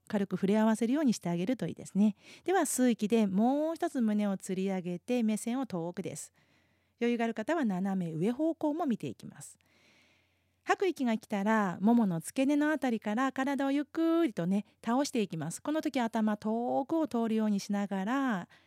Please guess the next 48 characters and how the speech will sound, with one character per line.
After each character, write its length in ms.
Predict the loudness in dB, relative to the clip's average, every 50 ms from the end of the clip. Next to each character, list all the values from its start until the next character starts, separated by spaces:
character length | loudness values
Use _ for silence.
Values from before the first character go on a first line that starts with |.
| _ -8
倒 180 | -4 -4 -2 -2
し 80 | -4 -2
て 160 | -2 -2 0
い 80 | 0
き 120 | -2 -2 -2
ま 320 | -2 -2 -4 -6 -8 -8
す。 160 | -10 -10 -12 -16 _ -20 -20 -20 _ _ _
余 120 | -2 0 0
裕 40 | 0
が 100 | 0 0
あ 20 |
る 100 | 0 0
方 240 | -2 -4 -2 -2 -2
は 120 | 0 2 2
も 240 | 2 2 2 0
う 40 | -2 -4
完 360 | -2 0 2 2 2 2 2
全 200 | 2 2 2 4
に 120 | 4 4
両 260 | 4 2 2 2 2 0
足 180 | 0 0 0
の 160 | 0 0 2 0
間 420 | 2 2 2 2 2 2 2 2
に 320 | 2 4 4 4 2 2 0
上 200 | -2 -2 0 0
半 220 | 2 2 2 2 2
身 360 | 0 -2 -4 -4 -2 -2 -2
が 280 | 0 0 -2 -2 -4 -6 _ _ _ _ _ _ _ _ _ _ _ -20 -4 0
降 80 | 2
り 100 | 2 2
て 120 | 2 2 2
い 60 | 2
く 100 | 0 0
よ 80 | -2 0
う 40 |
な 220 | 0 0 2 2 4
イ 80 | 4
メ 140 | 4 2 0
ー 20 | -2
ジ 80 | -6
で 100 | -10 -14
す 80 | -10 -4
ね。 200 | -2 0 0 0
き 100 | -2 -4
つ 180 | -8 -6 -4 -4
い 80 | -2
方 380 | -2 -2 -4 -2 -2 -2 -2 0
は 240 | 0 0 -2 -2